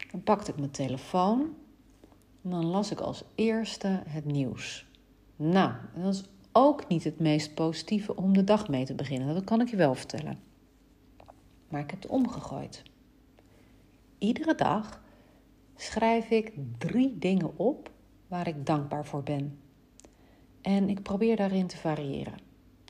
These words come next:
Dus ik probeer te vermijden dat ik niet telkens hetzelfde opschrijf. En in het begin was het een beetje zoeken. Want ik verviel vaker in herhalingen en ik moest dan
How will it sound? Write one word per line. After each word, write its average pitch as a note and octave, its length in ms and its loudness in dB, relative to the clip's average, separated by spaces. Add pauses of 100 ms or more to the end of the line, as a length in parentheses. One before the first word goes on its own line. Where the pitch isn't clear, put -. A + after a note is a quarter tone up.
(360)
Dus D3+ 160 -8
ik D#3+ 120 -8
probeer F3+ 460 4
te G#3+ 80 -8
vermijden F3 600 0
dat D3+ 160 -4
ik D3 80 -4 (120)
niet E3+ 480 -4
telkens C#3+ 380 -2
hetzelfde D3+ 600 -4
opschrijf. - 760 -4 (2500)
En E3+ 80 0
in F3 60 2
het F3 80 2
begin C#4+ 480 0 (340)
was G#3+ 140 0
het - 100 -4
een F#3+ 80 6
beetje D#3+ 260 0
zoeken. - 380 -10 (1300)
Want D#3 140 -14
ik - 220 -10
verviel G#3 680 0
vaker G3+ 600 0
in D#3+ 200 0
herhalingen G3+ 960 2
en D#3 120 -2
ik C#3+ 100 -6
moest D#3 220 -2
dan - 120 -10